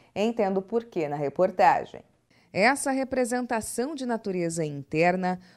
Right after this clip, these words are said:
foi proposta pelo T C E em razão de supostas irregularidades nos pagamentos dos subsídios mensais ao ex-consultor e assessor técnico da Prefeitura de Itiquira,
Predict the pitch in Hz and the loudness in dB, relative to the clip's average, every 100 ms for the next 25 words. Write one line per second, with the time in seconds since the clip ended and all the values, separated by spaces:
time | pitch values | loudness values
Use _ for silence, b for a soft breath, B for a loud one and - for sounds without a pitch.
0 | b - 262 294 233 185 196 240 254 214 | b 0 0 2 -2 0 0 0 0 -4
1 | 202 202 208 175 151 - 214 175 185 240 | -2 -4 -2 -2 -2 2 2 4 2 0
2 | 277 294 294 302 208 196 254 254 254 262 | -4 -6 -6 -4 -4 -4 -6 -6 -6 -6
3 | 240 170 147 139 - 143 147 147 143 156 | -4 -2 -2 -2 -6 -6 -8 -6 -6 -2
4 | 151 160 214 180 143 143 151 202 - b | 0 0 2 2 2 0 -4 -4 -4 b
5 | b b 247 311 - 277 269 277 254 233 | b b -4 -4 0 0 2 0 0 -2
6 | 226 226 202 226 - 220 220 226 208 208 | -4 -6 -6 -8 -6 -8 -6 -6 -6 -4
7 | 226 277 - 214 170 175 - b b b | -4 -2 0 2 2 0 -8 b b b
8 | 156 156 151 202 277 277 - 220 208 - | 0 2 4 2 0 -4 -4 -4 -4 -8
9 | 147 - 175 226 208 165 147 147 - 202 | -10 -4 -2 0 2 0 0 -6 -2 -4
10 | 202 170 214 240 214 175 156 147 - 147 | 0 2 2 0 -8 -6 -4 -4 -4 -6
11 | 143 143 139 143 143 143 262 247 - 156 | -6 -4 -4 -4 -6 -6 -8 -8 -8 -4
12 | 143 175 | 0 0